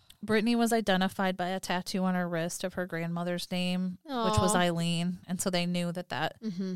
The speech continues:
Speaker 1: they had found her 'cause that was a distinct marking that
Speaker 2: Sure.
Speaker 1: she had. So at that point, the police did call to notify the family that they had made a positive I D of her body. And this just broke my heart. Brittany's really good friend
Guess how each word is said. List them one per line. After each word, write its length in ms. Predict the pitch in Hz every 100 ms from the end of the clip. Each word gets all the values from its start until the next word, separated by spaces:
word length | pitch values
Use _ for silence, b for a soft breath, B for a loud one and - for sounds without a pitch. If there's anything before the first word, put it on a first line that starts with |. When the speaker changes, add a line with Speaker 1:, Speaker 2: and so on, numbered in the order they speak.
| -
Speaker 1:
they 100 | 185
had 160 | 175 170
found 280 | 151 165
her 240 | - 104 185 -
'cause 120 | 185
that 100 | 180
was 120 | 185
a 80 | 180
distinct 540 | 175 175 - 160 165 -
marking 500 | 165 170 202 190 202
that 100 | 208
Speaker 2:
Sure. 160 | 247
Speaker 1:
she 140 | 226 208
had. 460 | 185 160 160 165 b b b b b b b
So 100 | -
at 60 | 214
that 180 | 202 -
point, 200 | 208 202
the 80 | 208
police 360 | 208 196 190
did 200 | - 180
call 240 | - 185 180
to 280 | 180 175 170
notify 500 | 180 180 180 180 180
the 100 | 175
family 420 | 175 233 233 220 214
that 160 | 202
they 100 | -
had 80 | 180
made 200 | 175 170
a 80 | 170
positive 540 | - - 165 160 165
I 120 | 170 170
D 120 | 165
of 140 | 165 -
her 120 | 208
body. 500 | 180 165 165 165 180 b b b b b b b 208
And 320 | 185 180 185
this 220 | 208 214
just 260 | - 220 -
broke 200 | 185 -
my 100 | 180
heart. 400 | 165 175 175 - B - 185 - -
Brittany's 420 | 226 226 214 -
really 220 | 196 185
good 180 | 190 175
friend 360 | - 180 180